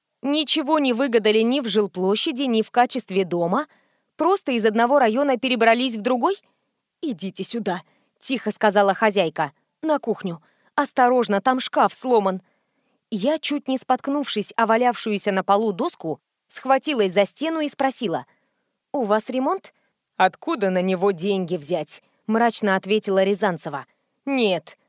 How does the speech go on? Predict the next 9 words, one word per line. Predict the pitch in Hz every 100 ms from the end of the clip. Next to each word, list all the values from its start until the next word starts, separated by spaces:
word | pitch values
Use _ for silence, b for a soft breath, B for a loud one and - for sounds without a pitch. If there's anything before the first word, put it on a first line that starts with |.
| _
это | 262 220
ваше | 196 190 247
лекарство | 214 202 202 180 - 180
подействовало. | 196 196 185 180 - 175 165 151 _ _ _ _ _
Как | 392 254
полагаете, | 214 202 202 190 185 - 202
вир | 220 269
оплатит | 226 269 370 - -
мебель? | 196 180 170 151